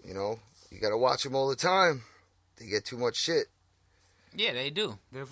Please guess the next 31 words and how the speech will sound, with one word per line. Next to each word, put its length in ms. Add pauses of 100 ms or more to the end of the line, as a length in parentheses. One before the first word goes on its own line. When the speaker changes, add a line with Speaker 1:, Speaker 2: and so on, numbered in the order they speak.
(120)
Speaker 2:
it's 320
crazy. 500
They 240
need 160
their 80
behind 480
spanked, 380
some 220
of 80
them. 180 (480)
Um, 480 (400)
some 260
of 60
them 160
do. 320 (360)
Um, 440 (500)
prime 240
Speaker 1:
So 40
Speaker 2:
example. 580 (400)
<laughs> 80 (580)
This 140
is 60
an 200
eleven-year-old 760
kid 200
who 80
needs 240
his 100
behind 440
spanked 400 (1300)
because 580